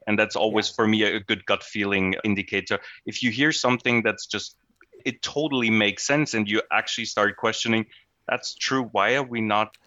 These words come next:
Speaker 1: doing
Speaker 2: <laughs> Yeah,
Speaker 1: that
Speaker 2: I
Speaker 1: or,
Speaker 2: know.
Speaker 1: already?"
Speaker 2: Yeah, it, it seems so simple. "Oh yeah, why don't we do that?" 'Cause, like, if you think it's a music scores,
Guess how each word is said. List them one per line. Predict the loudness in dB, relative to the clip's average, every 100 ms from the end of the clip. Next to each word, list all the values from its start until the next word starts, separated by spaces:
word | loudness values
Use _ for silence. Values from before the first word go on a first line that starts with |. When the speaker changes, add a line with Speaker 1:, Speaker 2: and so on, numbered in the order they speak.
| _
Speaker 1:
doing | -2 0 0
Speaker 2:
<laughs> | 2
Yeah, | 2 2
Speaker 1:
that | 2
Speaker 2:
I | 2
Speaker 1:
or, | 2
Speaker 2:
know. | 0 0
Speaker 1:
already?" | 4 6 4 4 0 -4 -12 -10
Speaker 2:
Yeah, | -6 -6
it, | -6 -6
it | -4
seems | -2 0
so | 0
simple. | 2 0 0 -2
"Oh | -2
yeah, | -6
why | -6 -6
don't | -6
we | -6
do |
that?" | -8 -6
'Cause, | -2
like, | -2 -2
if | -2
you |
think | -2
it's | -2
a | 0
music | 2 0 0 -4
scores, | -2 0 -2 -2